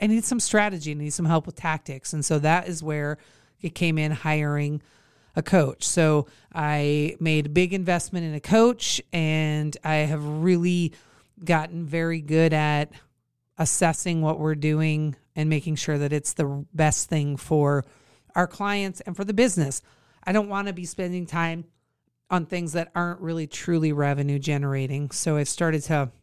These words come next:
I've started to work through some of those things with, with someone else. And Francis and Stacy are participating actively in that as well, which is really good because they're seeing more and more how, you know, the business functions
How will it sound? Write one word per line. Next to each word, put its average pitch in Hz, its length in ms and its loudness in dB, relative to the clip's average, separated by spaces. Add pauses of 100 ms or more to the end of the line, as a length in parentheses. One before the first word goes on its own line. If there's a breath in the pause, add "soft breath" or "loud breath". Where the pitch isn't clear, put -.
(160)
I've 180 80 -8
started 190 240 -2
to 196 80 0
work 170 240 0
through 151 220 -2
some 160 200 -2
of 147 80 -2
those 147 220 0
things 143 280 -4
with, 147 240 -4 (500 loud breath)
with 175 120 2
someone 175 320 -4
else. 147 260 -6
And 156 140 -4 (260 loud breath)
Francis 202 460 0
and 185 140 -4
Stacy 165 360 -4
are 147 80 2
participating 156 760 -2
actively 147 520 0
in 143 100 0
that 143 200 2
as 143 140 0
well, 151 180 6
which 147 240 4
is 156 140 4
really 156 500 6
good 151 380 4 (380 soft breath)
because 170 320 2
they're 151 200 0
seeing 156 420 2
more 147 240 6
and 143 100 2
more 147 220 2
how, 143 380 2 (440 soft breath)
you 170 100 0
know, 151 100 2
the 151 100 -2
business 151 520 2
functions 143 840 -2